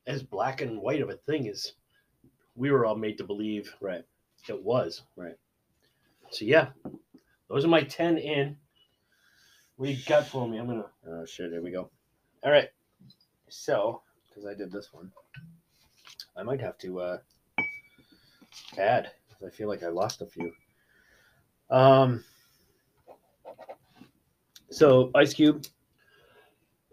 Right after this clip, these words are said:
Speaker 1: <coughs> Yeah.
Speaker 2: Good Day.
Speaker 1: Yeah, you know, and I had Good Day on my list, too. I probably listened to that song six times today.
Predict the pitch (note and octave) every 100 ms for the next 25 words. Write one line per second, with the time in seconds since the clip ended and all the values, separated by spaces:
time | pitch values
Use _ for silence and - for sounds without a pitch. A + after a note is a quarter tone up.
0 | - - - - - D4+ C#4 - D3+ -
1 | B2 B2+ _ _ _ B2+ - C3 C#3 C3
2 | - B2+ G#2+ - - _ _ _ _ _
3 | D3 D3 C#3+ C#3+ D#3 F3 C#3+ C3 B2+ C3+
4 | C3+ C3+ C3 C3+ C3 B2+ B2+ B2+ B2+ -
5 | C3 B2+ B2 - _ _ _ _ _ _
6 | _ - G#2+ F2+ G2 G2 F2 F#2+ F2+ G2
7 | F2 - F#2 - - F#2 F2+ - -